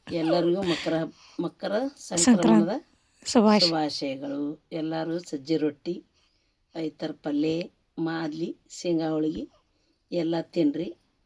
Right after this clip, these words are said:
Speaker 1: ಮಾಡ್ರಿ. ಬಾಯಾಗಿಂದೆಲ್ಲ ಕೈ ಹೋಗಿ ಸಿಹಿ ಬರಲಿ. ಮತ್ತು ಈಕಿ ಲಾಗ ಮಾಡಿಲ್ರಿ, ಮೊನ್ನೆ ತೊಟ್ಟಿಲ ಶಾಸ್ತ್ರ ಮಾಡಿದ್ವಿ ಅಷ್ಟ ಸಿಂಪಲ್ಲಾಗಿ.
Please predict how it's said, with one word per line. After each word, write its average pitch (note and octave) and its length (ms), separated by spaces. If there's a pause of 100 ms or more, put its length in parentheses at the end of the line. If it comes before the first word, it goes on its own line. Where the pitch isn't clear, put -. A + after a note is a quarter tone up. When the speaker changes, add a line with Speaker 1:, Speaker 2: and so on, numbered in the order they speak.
(160)
Speaker 1:
ಮಾಡ್ರಿ. D#3 440 (280)
ಬಾಯಾಗಿಂದೆಲ್ಲ E3 760 (600)
ಕೈ F3 260
ಹೋಗಿ E3 400
ಸಿಹಿ G#3+ 300
ಬರಲಿ. D3 340 (540)
ಮತ್ತು E3+ 360
ಈಕಿ E3+ 320
ಲಾಗ D#3+ 280
ಮಾಡಿಲ್ರಿ, F3 840 (1040)
ಮೊನ್ನೆ D#3+ 440
ತೊಟ್ಟಿಲ E3 340
ಶಾಸ್ತ್ರ D#3 380
ಮಾಡಿದ್ವಿ D3+ 540
ಅಷ್ಟ F3 320 (200)
ಸಿಂಪಲ್ಲಾಗಿ. D3 640